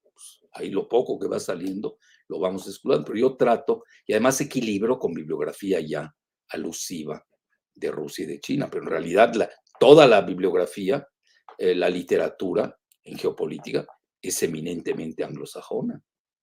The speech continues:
Mackinder, es, eh, eh, ya no se diga Brzezinski, hasta el mismo Kissinger, etcétera. Bueno, la siguiente.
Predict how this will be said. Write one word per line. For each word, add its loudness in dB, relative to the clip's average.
Mackinder, 0
es, -10
eh, -12
eh, -4
ya 4
no 2
se -4
diga -2
Brzezinski, -4
hasta -2
el -6
mismo -8
Kissinger, -6
etcétera. 4
Bueno, 8
la 6
siguiente. 8